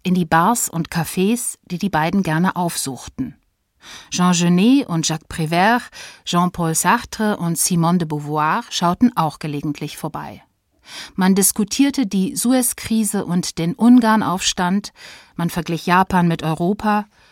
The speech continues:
man sprach über Kunst. Giacometti wollte Yanaihara nicht mehr gehen lassen.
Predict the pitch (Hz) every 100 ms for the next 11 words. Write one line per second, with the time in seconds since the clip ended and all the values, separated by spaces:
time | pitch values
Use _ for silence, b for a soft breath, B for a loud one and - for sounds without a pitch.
0 | b b 180 185 - 214 - 185 202 190
1 | 143 131 - - _ _ _ _ _ _
2 | B B B 196 240 220 285 311 233 202
3 | 208 190 180 170 175 208 185 202 214 190
4 | 185 - 208 196 190 160 151 147 135 -
5 | 135